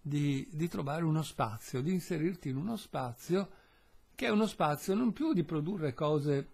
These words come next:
che abbiano un peso, una sostanza, un'automobile, una lavatrice, un frigorifero, insomma, o, o cose del genere, ma sempre più cose, eh,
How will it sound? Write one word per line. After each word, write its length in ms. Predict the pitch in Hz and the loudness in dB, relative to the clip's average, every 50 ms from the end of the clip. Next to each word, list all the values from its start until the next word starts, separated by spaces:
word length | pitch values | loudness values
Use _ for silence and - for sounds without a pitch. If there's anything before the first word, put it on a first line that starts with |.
| - | -20
che 120 | - - 147 | -10 -4 -2
abbiano 300 | 139 139 143 143 143 139 | 0 0 2 2 2 2
un 120 | 135 127 | 0 0
peso, 260 | - 160 160 143 139 | 0 0 2 2 0
una 120 | 127 123 120 | -2 -2 -2
sostanza, 680 | 120 147 123 - - 131 120 120 117 120 117 - 135 | -4 -6 -8 -4 -4 -4 -4 -2 -4 -6 -6 -8 -6
un'automobile, 760 | 127 135 139 131 127 - 127 123 127 143 143 123 120 120 120 | -4 -2 -2 -2 -2 -2 -4 -2 -2 -2 -2 -2 -2 -4 -4
una 160 | 123 127 127 | -4 -4 -4
lavatrice, 560 | 123 123 123 127 123 120 147 151 143 127 - | -4 -4 -4 -4 -4 -4 -2 -2 -2 -2 -2
un 80 | 131 123 | -8 -8
frigorifero, 840 | 117 - - 135 131 131 123 131 139 139 120 - - 123 120 120 123 | -8 -6 -6 -6 -4 -2 -2 0 0 0 -2 -4 -6 -6 -6 -6 -6
insomma, 540 | 127 123 - - - 127 62 62 64 64 67 | -8 -10 -10 -10 -8 -6 -6 -6 -6 -6 -6
o, 200 | 67 64 - 120 - - - - - - - - - - _ _ - _ _ | -6 -6 -8 -10 -12 -20 -20 -20 -20 -20 -20 -20 -20 -20 _ _ -20 _ _
o 140 | - 147 - | -8 -8 -4
cose 320 | - 147 135 131 127 135 | -4 -4 -4 -2 -2 -4
del 220 | 123 127 123 123 | -4 -4 -4 -6
genere, 400 | 120 127 127 - - 123 127 135 | -6 -8 -8 -8 -8 -8 -6 -6
ma 140 | 147 180 220 | -4 -4 -4
sempre 380 | 196 - 254 294 277 - - 214 | -4 -4 -4 -4 -2 -2 -4 -4
più 160 | - 226 214 | -4 -4 -4
cose, 680 | - - 156 165 190 196 175 208 247 247 233 226 226 - _ - _ - _ _ _ - - - _ _ _ _ _ | -2 -2 -2 0 0 0 0 0 2 2 2 0 -2 -8 _ -20 _ -20 _ _ _ -20 -20 -20 _ _ _ _ _
eh, 420 | - - - - 135 113 117 113 | -20 -18 -14 -14 -12 -12 -12 -14